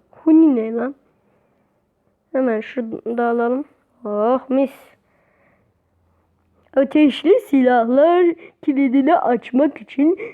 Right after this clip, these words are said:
Lilix, e, Lilix gerizekalısını yenmelisin. Onu yenemeyecek kadar ne var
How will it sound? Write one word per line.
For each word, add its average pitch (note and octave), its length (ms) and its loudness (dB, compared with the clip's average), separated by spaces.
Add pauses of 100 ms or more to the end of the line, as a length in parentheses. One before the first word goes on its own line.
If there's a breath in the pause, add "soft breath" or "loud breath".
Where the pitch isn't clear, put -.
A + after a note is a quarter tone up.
Lilix, G4+ 640 2 (160)
e, C#4 140 -6 (340 soft breath)
Lilix G4 680 2
gerizekalısını D#4+ 1080 0
yenmelisin. C#4+ 1080 0 (240 soft breath)
Onu F4+ 180 4
yenemeyecek E4 920 2
kadar D4+ 380 4 (120)
ne E4+ 140 2
var D#4 340 2